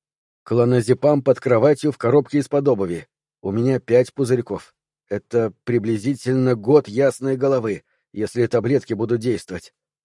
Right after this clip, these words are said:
Трясущимися руками открываю один из пузырьков и глотаю две таблетки, не запивая.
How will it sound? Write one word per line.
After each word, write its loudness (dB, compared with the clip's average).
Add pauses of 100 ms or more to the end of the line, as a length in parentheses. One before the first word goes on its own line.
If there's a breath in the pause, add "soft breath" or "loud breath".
(140)
Трясущимися -4
руками 0 (340 soft breath)
открываю 2
один 0
из -8
пузырьков 2 (320)
и -4
глотаю 4
две 0
таблетки, -2
не 0
запивая. -6